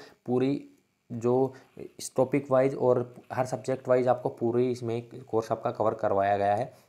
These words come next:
तो मैं उम्मीद करता हूँ आप सभी को ये वीडियो अच्छी लगी होगी। अगर ये आप बुक परचेज करना चाहते हैं, और डिस्क्रिप्शन में आपको लिंक मिल जाएगा, आप वहाँ से डायरेक्ट उस लिंक पर जाकर आपका Amazon पो-, पेज खुलेगा, उसके ज़रिए आप इस बुक को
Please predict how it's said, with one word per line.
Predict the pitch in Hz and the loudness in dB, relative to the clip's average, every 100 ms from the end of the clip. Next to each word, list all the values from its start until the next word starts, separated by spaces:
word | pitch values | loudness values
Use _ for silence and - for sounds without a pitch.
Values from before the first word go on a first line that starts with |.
| - | -6
तो | |
मैं | 113 117 117 | -2 -2 -2
उम्मीद | 113 123 127 | -2 -4 -2
करता | 123 123 | -4 -2
हूँ | 127 151 - - - | -2 -4 -10 -10 -4
आप | 117 | -2
सभी | 117 113 | -2 -2
को | 120 | 2
ये | 123 | 2
वीडियो | 117 117 113 | 4 2 0
अच्छी | 110 117 | 0 -2
लगी | 120 | 2
होगी। | 123 123 135 | 0 0 0
अगर | 123 120 | 0 2
ये | |
आप | 117 117 117 | 0 0 -4
बुक | 110 - | -8 -6
परचेज | 107 117 110 | -4 -2 -2
करना | 107 110 | -2 0
चाहते | 110 110 | -2 -2
हैं, | 139 | -2
और | 131 127 | -2 -2
डिस्क्रिप्शन | 110 - 120 120 | -4 -6 -8 -6
में | 117 113 | -2 -2
आपको | - 113 | 0 -2
लिंक | 104 113 127 | -2 -6 -4
मिल | 120 | -2
जाएगा, | 117 120 135 - - | -2 -4 -6 -14 -4
आप | 120 113 | -2 4
वहाँ | 120 | 2
से | 120 | 2
डायरेक्ट | 117 110 117 120 | 0 2 2 0
उस | 120 117 | -6 -4
लिंक | 113 117 | -6 -4
पर | 110 | -2
जाकर | 107 110 117 | -2 0 0
आपका | 113 107 117 110 | -2 -2 0 0
Amazon | 110 110 107 | -2 -4 -2
पो-, | 110 107 - | -2 -2 0
पेज | 113 107 | -2 -2
खुलेगा, | 107 117 | -4 -2
उसके | 131 123 127 | -4 -6 -8
ज़रिए | 113 110 107 | -6 -4 0
आप | 113 113 | 0 0
इस | 113 - | -6 -8
बुक | 113 - | -8 -4
को | 151 | -4